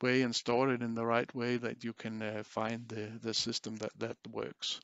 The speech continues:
Uh, and that's also why the model we have, Energy Plan, is really designed to make hourly, uh, calculations, not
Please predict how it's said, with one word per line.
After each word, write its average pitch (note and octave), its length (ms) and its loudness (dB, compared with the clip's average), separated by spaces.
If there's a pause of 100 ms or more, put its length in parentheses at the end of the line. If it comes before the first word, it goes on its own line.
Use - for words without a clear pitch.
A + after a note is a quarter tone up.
(960)
Uh, C3 100 -4
and B2+ 340 6
that's D3 240 12
also D3 260 12
why C3+ 320 12
the C3 140 12
model C#3 340 12
we C3 140 8
have, C3+ 260 12
Energy C#3 280 8
Plan, C#3 520 6
is C3+ 400 6
really C#3 380 8
designed C3 600 6
to C3+ 220 0
make C3 400 6
hourly, C3 800 6
uh, - 80 4
calculations, A#2+ 920 2
not C#3+ 240 8